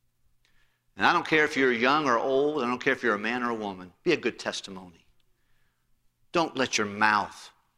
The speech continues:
hurt the testimony of Christ. Don't let your spending habits hurt the, don't let your bill paying hurt the testimony of Christ. Don't let your attitude at work hurt the testimony of Christ.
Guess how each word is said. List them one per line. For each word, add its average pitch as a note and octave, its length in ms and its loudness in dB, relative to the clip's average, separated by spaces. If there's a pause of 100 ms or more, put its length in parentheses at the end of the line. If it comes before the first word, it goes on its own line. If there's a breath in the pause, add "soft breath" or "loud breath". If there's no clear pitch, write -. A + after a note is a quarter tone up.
(200)
hurt - 260 -2
the G2 60 -8
testimony F#2+ 480 -10
of F2+ 100 -20
Christ. - 420 -16
Don't D#3 120 -8
let D3 160 -6
your A#2 80 0
spending A#2 520 0
habits G#2 420 -4
hurt A2 220 -4
the, G#2+ 100 -12 (400 soft breath)
don't E3 140 -2
let E3 180 -2
your C#3+ 80 4
bill C3 260 2
paying A2 360 -6
hurt A2+ 180 -4
the - 80 -20
testimony G#2+ 480 -6
of G2 100 -16
Christ. G#2 300 -6
Don't D#3 140 -4
let D#3+ 180 -4
your - 100 2
attitude C3 500 0
at A2+ 160 -4
work A2+ 340 -2 (280 loud breath)
hurt A#2+ 220 0
the G#2+ 60 -14
testimony G2+ 540 -8
of F#2 100 -20
Christ. - 580 -18